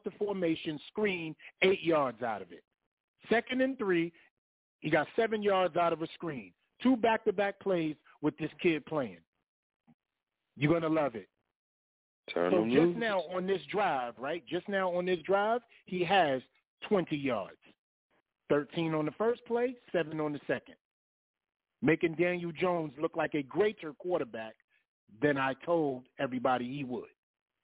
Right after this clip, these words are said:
Speaker 1: That's the type of player that makes your quarterback look so great, A K A Randall Cobb, A K A Aaron Jones. Second and three, Saquon Barkley just ran for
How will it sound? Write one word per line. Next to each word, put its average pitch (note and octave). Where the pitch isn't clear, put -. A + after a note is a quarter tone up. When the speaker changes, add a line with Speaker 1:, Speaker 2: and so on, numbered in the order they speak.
Speaker 1:
That's F#3
the A3
type F#3
of G3
player C#3
that C#3
makes C3
your F3
quarterback C#3
look C3+
so D3
great, C3+
A C#3+
K C#3+
A C3
Randall A#2
Cobb, C#4
A F#3+
K F3+
A E3
Aaron D3+
Jones. G2
Second D3
and C#3+
three, G#3
Saquon C#3+
Barkley D3
just C3
ran C3+
for B2+